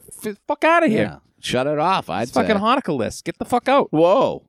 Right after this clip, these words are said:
Speaker 1: I'm
Speaker 2: I mean,
Speaker 1: sorry,
Speaker 2: I
Speaker 1: dude.
Speaker 2: don't know if you have to
Speaker 1: I mean, it's technically, does it have to be a Christmas? It just takes place at Christmas. It's got nothing to do with Christmas, really.
Speaker 2: It doesn't.
Speaker 1: But, uh,
Speaker 2: It snows.
Speaker 1: it fucking rules. And at the end, there's a Christmas tree.
Speaker 2: Yeah, but,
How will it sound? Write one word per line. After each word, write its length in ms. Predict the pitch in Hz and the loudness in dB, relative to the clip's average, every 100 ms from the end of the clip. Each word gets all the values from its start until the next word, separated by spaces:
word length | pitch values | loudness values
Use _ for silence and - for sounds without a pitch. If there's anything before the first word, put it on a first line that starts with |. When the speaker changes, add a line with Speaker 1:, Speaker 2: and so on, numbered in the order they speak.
| - | -8
Speaker 1:
I'm 80 | |
Speaker 2:
I 40 | 110 | -2
mean, 40 | |
Speaker 1:
sorry, 260 | 127 190 156 | 0 2 2
Speaker 2:
I 40 | |
Speaker 1:
dude. 100 | 147 | 2
Speaker 2:
don't 100 | 180 | -2
know 220 | 120 123 | -2 -2
if 180 | 117 - | -2 -2
you 80 | 101 | -2
have 240 | 98 104 92 | -2 -2 -4
to 340 | 90 82 76 - | -6 -4 -6 -6
Speaker 1:
I 60 | |
mean, 160 | 180 226 | -2 0
it's 160 | 160 | -2
technically, 600 | - 220 359 320 170 117 - | -2 -2 -2 -2 0 0 -2
does 160 | - 190 | -6 -4
it 80 | 214 | -2
have 200 | 151 196 | -2 -4
to 80 | 220 | -4
be 100 | 202 | -6
a 40 | 170 | -6
Christmas? 340 | 185 185 180 | -6 -8 -8
It 100 | 151 | -8
just 300 | 247 - 139 | -8 -12 -10
takes 220 | 180 170 | -6 -4
place 200 | 147 147 | -2 -4
at 80 | 113 | -4
Christmas. 360 | - 127 110 104 | -6 -6 -8 -12
It's 100 | 113 | -8
got 120 | 156 | -4
nothing 240 | 156 151 | -4 -4
to 100 | 139 | -6
do 160 | 107 123 | -4 -4
with 160 | 110 - | -6 -4
Christmas, 400 | 127 - 98 - | -4 -4 -8 -6
really. 320 | 110 104 - | -4 -4 -6
Speaker 2:
It 180 | 98 107 | -8 -6
doesn't. 460 | 120 131 87 69 - _ _ | -2 -2 -4 -10 -16 _ _
Speaker 1:
But, 260 | 107 95 - | -8 -8 -4
uh, 280 | 101 95 90 | -2 0 -2
Speaker 2:
It 100 | 98 | -4
snows. 640 | - 120 107 60 - - - - | -6 -4 -4 -8 -10 -10 -12 -20
Speaker 1:
it 80 | - | -14
fucking 320 | - 143 117 | -4 -4 -4
rules. 360 | 104 143 - - | -4 -4 -4 -8
And 240 | - 156 139 | -6 -4 -4
at 120 | 139 | -4
the 100 | 127 | -4
end, 120 | 131 | -6
there's 120 | 117 101 | -6 -8
a 60 | |
Christmas 340 | - 120 98 - | -6 -8 -8 -12
tree. 200 | 87 - _ _ _ - - | -12 -12 _ _ _ -20 -14
Speaker 2:
Yeah, 260 | 143 104 | -8 -8
but, 260 | 78 80 78 | -8 -10 -14